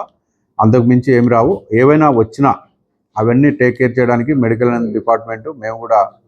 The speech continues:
దానికి కావాల్సిన ఏర్పాట్లన్నీ కూడా చేసుకోవడం జరిగింది. కాబట్టి ప్ర-, ముఖ్యంగా ప్రైవేట్ స్కూల్స్,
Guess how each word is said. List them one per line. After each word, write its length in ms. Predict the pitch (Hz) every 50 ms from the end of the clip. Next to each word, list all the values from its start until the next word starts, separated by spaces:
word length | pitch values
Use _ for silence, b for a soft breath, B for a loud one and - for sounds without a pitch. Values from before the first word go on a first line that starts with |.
| _ _ - 101
దానికి 300 | 92 101 101 101 98 104
కావాల్సిన 320 | 107 107 110 104 - 107
ఏర్పాట్లన్నీ 480 | 104 104 - 110 107 101 107 107 107 101
కూడా 220 | 107 104 98 95 - _ _ _ _ _ _ _ - 104
చేసుకోవడం 380 | 107 110 - 117 110 110 104
జరిగింది. 340 | 98 98 98 101 101 101 101
కాబట్టి 520 | 101 95 95 95 - 151 143 101 90 - _ _ _ _ _ _ - 107
ప్ర-, 180 | 113 - 135 127
ముఖ్యంగా 460 | 120 120 120 117 107 - 147 151 160
ప్రైవేట్ 380 | 160 - 120 131 147 165 160
స్కూల్స్, 380 | 156 - - 117 95 82 -